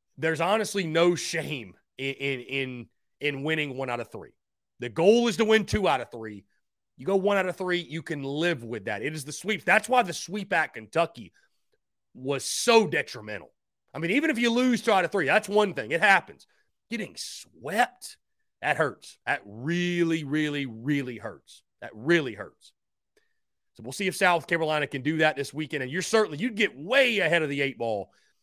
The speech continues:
if you can take two out of three this weekend. You get way ahead of things. And you never know. This is a funny game. It might happen. Anyways, guys, eight four three, seven nine zero, three three seven seven. Uh, if you guys wanna call in, if you guys wanna call in,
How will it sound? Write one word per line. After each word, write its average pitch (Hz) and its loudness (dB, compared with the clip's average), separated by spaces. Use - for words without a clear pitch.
if 135 -6
you 165 -4
can 147 -4
take 147 2
two 147 -4
out 131 0
of 110 -12
three 123 -8
this 104 -14
weekend. 98 -14
You 147 -10
get 139 -6
way 147 0
ahead 120 -2
of 92 -16
things. 78 -20
And 135 -10
you 135 -6
never 214 0
know. 262 -4
This 117 -14
is 120 -12
a 123 -8
funny 147 -6
game. 120 -8
It 87 -20
might 101 -14
happen. 101 -12
Anyways, 240 6
guys, 220 8
eight 220 6
four 220 6
three, 214 0
seven 214 0
nine 202 4
zero, 202 4
three 196 -2
three 208 -2
seven 208 4
seven. 143 2
Uh, 127 0
if - -16
you 156 -14
guys 160 2
wanna 147 -4
call 175 6
in, 175 4
if - -20
you 143 -8
guys 160 4
wanna 143 -4
call 165 4
in, 160 0